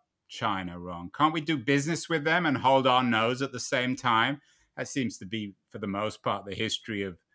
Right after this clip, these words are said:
um, foreign policy in, in, in, in the twentieth century in America anyway.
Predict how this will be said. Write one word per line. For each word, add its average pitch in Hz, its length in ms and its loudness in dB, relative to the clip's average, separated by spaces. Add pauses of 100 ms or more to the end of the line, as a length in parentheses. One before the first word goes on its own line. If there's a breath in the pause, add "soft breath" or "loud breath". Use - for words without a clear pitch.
(800)
um, 95 640 -4
foreign 104 300 -2
policy 98 460 -4
in, 95 420 -6 (960)
in, 104 160 -2
in, 107 300 -4
in 107 180 -2
the 98 80 2
twentieth 107 400 0
century 104 400 -2
in 107 80 -2
America 123 380 2
anyway. 139 460 2